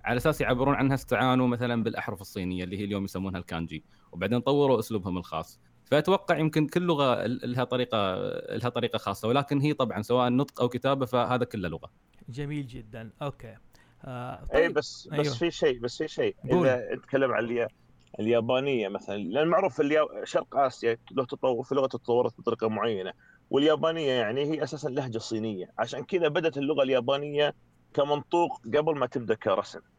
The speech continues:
Speaker 1: مهم.
Speaker 3: في لغات تبدأ بالعكس،
Speaker 2: أوكي.
Speaker 1: صحيح.
Speaker 3: يعني مثلًا هيروغلي-،
Speaker 1: ما، ما في
Speaker 3: الهيروغليفية
Speaker 1: ترتيب
Speaker 3: بمصر.
Speaker 1: معين.
Speaker 3: ما في ترتيب معين.
Speaker 2: حلو.
Speaker 1: صحيح.
Speaker 3: أنت حتى، ح-، حتى، حتى في العربي، في ال-، في الجنوب كانوا يكتبون، في الشمال ما كانوا يكتبون.
Speaker 2: أوه.
Speaker 1: صحيح.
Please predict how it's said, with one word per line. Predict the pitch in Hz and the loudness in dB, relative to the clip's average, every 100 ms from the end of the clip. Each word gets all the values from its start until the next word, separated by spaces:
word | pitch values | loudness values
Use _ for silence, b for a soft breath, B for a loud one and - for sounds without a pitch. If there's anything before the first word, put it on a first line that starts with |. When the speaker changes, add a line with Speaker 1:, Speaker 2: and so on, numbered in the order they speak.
| _ _ _ | _ _ _
Speaker 1:
مهم. | 110 98 90 _ _ _ | -2 -2 -2 _ _ _
Speaker 3:
في | 165 165 | 2 4
لغات | 160 165 - | 4 4 2
تبدأ | 170 147 | -2 0
بالعكس، | 131 120 117 - - - _ _ _ _ _ _ _ _ - - | 0 0 -2 -6 -14 -16 _ _ _ _ _ _ _ _ -20 -16
Speaker 2:
أوكي. | - - 127 | -14 -4 0
Speaker 1:
صحيح. | 131 | 4
Speaker 3:
يعني | 107 135 | 4 2
مثلًا | 156 143 | 0 4
هيروغلي-، | 156 147 156 - | 4 4 2 2
Speaker 1:
ما، | 117 135 | 4 6
ما | 170 | 6
في | |
Speaker 3:
الهيروغليفية | 156 175 170 | 6 6 6
Speaker 1:
ترتيب | 156 160 170 | 6 6 6
Speaker 3:
بمصر. | 135 | 6
Speaker 1:
معين. | 135 135 120 107 101 - _ _ - 190 B B - - - 151 | 4 4 2 0 -6 -12 _ _ -20 -20 B B -20 -20 -20 0
Speaker 3:
ما | 165 | 4
في | 226 | 4
ترتيب | 220 190 160 | 4 2 0
معين. | 127 107 107 87 85 _ - | 2 0 0 -4 -10 _ -20
Speaker 2:
حلو. | - - | -4 -2
Speaker 1:
صحيح. | 151 175 | 0 2
Speaker 3:
أنت | 185 - | 2 0
حتى، | 247 - - | -6 -6 -6
ح-، | - 170 - | -2 -2 -2
حتى، | - 160 - - | -2 -2 -4 -4
حتى | 151 - 131 | -4 -4 -4
في | 135 | 0
العربي، | 107 113 98 110 | 2 2 2 -2
في | 107 - 120 | -6 -2 -2
ال-، | 123 117 | -2 -6
في | 113 | -6
الجنوب | 135 127 151 139 | -4 -4 -4 -6
كانوا | 143 131 | -6 -6
يكتبون، | 135 - 135 147 | -6 -6 -6 -4
في | 135 | -6
الشمال | - - 127 127 | -8 -8 -4 -2
ما | 120 | -4
كانوا | - 98 92 | -6 -10 -12
يكتبون. | - - - _ _ _ _ - | -18 -18 -20 _ _ _ _ -6
Speaker 2:
أوه. | 185 - | -6 -6
Speaker 1:
صحيح. | - 101 | -10 -10